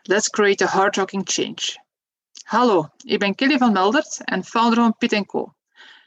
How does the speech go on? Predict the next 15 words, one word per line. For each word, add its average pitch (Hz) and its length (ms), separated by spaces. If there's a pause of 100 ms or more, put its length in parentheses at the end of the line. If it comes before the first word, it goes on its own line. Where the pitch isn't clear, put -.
(180)
Piet 311 160
en 320 140
Co 302 380
is 214 140
een 214 160
coach- 277 300
en 214 80
consultancybedrijf 247 1200 (100)
waarmee 214 340
dat 202 160
ik 190 200
mensen 262 440
en 233 100
organisaties 226 680
help 185 400